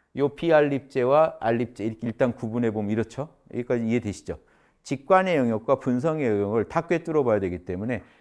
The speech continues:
그래야 진짜 견성한 거예요. 그러니까 말로 설명할 수 없는 사람들은요, 견성 못 한 거예요.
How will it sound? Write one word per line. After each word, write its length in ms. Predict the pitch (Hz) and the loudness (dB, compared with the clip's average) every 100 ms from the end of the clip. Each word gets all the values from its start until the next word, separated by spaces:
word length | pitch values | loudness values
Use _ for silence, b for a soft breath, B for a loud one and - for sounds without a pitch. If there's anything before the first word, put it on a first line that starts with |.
| b - | b -6
그래야 520 | 147 160 170 165 - _ | 0 4 4 4 0 _
진짜 380 | - 143 151 135 | -6 -2 0 0
견성한 560 | 135 131 127 101 87 | 2 0 0 -6 -8
거예요. 280 | 73 64 64 - | -10 -14 -16 -18
그러니까 340 | - - 143 B B B | -6 2 2 B B B
말로 380 | 113 139 240 233 | 6 8 8 6
설명할 460 | 233 226 240 226 190 | 2 0 2 2 2
수 140 | 165 | 0
없는 200 | 170 165 | -2 2
사람들은요, 540 | 156 131 113 110 127 | 2 4 2 0 0
견성 340 | - 131 143 120 | 0 -2 0 -2
못 160 | 110 | -2
한 160 | 151 101 | -2 -2
거예요. 280 | 78 69 | -8 -10